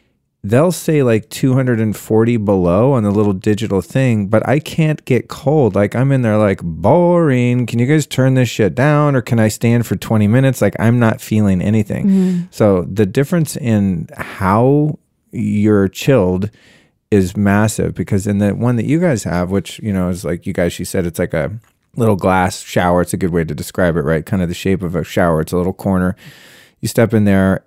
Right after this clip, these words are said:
Speaker 1: and it's like <laughs> fucking, it's like you just stepped onto the tundra in
Speaker 2: Mm-hmm.
Speaker 1: Antarctica or something. I mean, it's
Speaker 2: <laughs>
Speaker 1: like, it's, it's windy. It's like
Speaker 2: Uh-huh.
Speaker 1: this,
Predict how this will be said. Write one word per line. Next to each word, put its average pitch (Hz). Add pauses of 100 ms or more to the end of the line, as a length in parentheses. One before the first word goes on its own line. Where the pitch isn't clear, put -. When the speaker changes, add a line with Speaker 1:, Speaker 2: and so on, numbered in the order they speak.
Speaker 1:
and 95
it's -
like 113
<laughs> -
fucking, 120 (320)
it's -
like 120
you 113
just 110
stepped -
onto 104
the 98
tundra 104
in 92
Speaker 2:
Mm-hmm. 220
Speaker 1:
Antarctica 113
or 92
something. 110
I 104
mean, 113
it's 110
Speaker 2:
<laughs> 120
Speaker 1:
like, -
it's, 123
it's 123
windy. 113 (160)
It's 107
like 123
Speaker 2:
Uh-huh. 104
Speaker 1:
this, 113